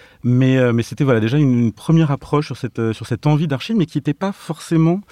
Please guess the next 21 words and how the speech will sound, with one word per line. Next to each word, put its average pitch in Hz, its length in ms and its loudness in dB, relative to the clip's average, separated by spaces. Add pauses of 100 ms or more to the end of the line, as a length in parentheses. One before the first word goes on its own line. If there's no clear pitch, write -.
(520)
euh, 117 340 0
nommée 160 600 4
comme 123 200 -6
telle 123 440 -2
dès 110 160 0
le 107 60 0
départ, 113 300 0
puisque - 220 -12
le 104 160 0
mot 120 160 4
architecture, 120 760 -4
euh, 104 140 0
bah, 95 140 -6
dans 101 100 -2
nos 104 100 0
parcours 110 360 -4
respectifs, 110 500 -6
il 98 80 -2
arrivait 95 200 0
très - 180 -4
tard. - 380 -6